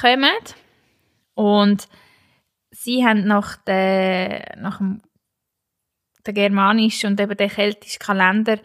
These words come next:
die haben das Sonne- und Mondjahr gekannt. Und Sonnenjahr mit dreihundertfünfundsechzig Tagen und Mondzyklen mit neunundzwanzig Komma fünf Tagen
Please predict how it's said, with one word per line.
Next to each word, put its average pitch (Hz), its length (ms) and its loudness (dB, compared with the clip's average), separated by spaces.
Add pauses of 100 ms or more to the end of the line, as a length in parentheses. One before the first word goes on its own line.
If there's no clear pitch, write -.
(460)
die 214 140 -2
haben 196 120 2
das - 240 -10
Sonne- 262 540 0
und 208 220 0
Mondjahr 247 960 -2 (320)
gekannt. 262 560 -2 (600)
Und 214 340 0
Sonnenjahr 269 680 0
mit 233 200 -2
dreihundertfünfundsechzig 226 920 -2
Tagen 240 380 0
und 208 280 -2
Mondzyklen 233 840 -2
mit 208 180 -2
neunundzwanzig 226 720 -4
Komma 208 480 -4
fünf - 240 -20
Tagen 190 420 -4